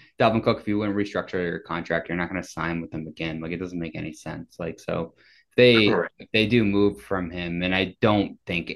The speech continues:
Speaker 1: anyone will trade for him at the dollar value. Like, you see, like, the free agent running backs out there,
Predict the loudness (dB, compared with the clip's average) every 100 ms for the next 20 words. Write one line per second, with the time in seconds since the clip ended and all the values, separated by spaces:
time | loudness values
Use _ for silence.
0 | -8 -4 -2 -2 -4 -4 -6 -4 -4 -4
1 | -4 -4 -4 -6 -10 -6 -2 -2 -2 -2
2 | -2 0 -2 -2 -2 -2 0 0 4 4
3 | 4 2 -2 -2 -2 -2 -4 -4 -4 -2
4 | 0 -2 0 -2 0 -2 0 0 -4